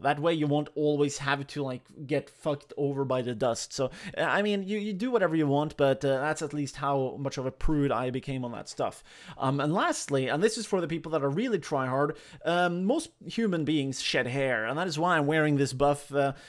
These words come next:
primarily. You can see that my fucking curly, annoying, long fucking hair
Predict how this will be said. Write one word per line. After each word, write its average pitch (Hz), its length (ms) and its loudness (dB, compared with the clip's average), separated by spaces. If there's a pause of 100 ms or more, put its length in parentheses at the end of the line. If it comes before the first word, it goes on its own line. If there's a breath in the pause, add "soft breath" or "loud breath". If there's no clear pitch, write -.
(180 loud breath)
primarily. 170 640 0
You 139 100 -6
can 139 80 -4
see 151 240 0
that 131 220 0
my 135 180 -2
fucking 135 340 -8
curly, 151 520 0
annoying, 139 480 -2
long 139 480 -2
fucking 131 340 -8
hair 147 360 -2